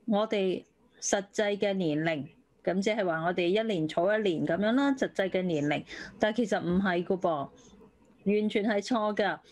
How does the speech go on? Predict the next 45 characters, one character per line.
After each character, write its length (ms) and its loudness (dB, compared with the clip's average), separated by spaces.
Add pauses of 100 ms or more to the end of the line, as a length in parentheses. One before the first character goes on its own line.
(100)
其 120 2
實 140 0
老 340 0
化 280 -2
呢， 320 0 (720)
唔 440 2
係， 340 0
係 240 0
話 140 0
我 100 2
哋 160 0
每 280 2
過 280 0
一 140 0
年 180 0
生 240 -2
日 120 0
呢， 160 0
就 140 0
老 200 2
一 140 0
年。 160 0 (300)
其 280 2
實 140 -2
呢， 180 0
佢 200 0
係 140 0
喺 280 0
我 100 0
哋 180 0
嘅 220 0
基 240 0
因 240 0
裏 180 2
邊 300 0
嘅， 160 0 (240)
我 180 2
哋 180 0
會 180 2
講 240 0
到 120 2
D 280 0
N 240 -2
A 260 2
啦。 180 -2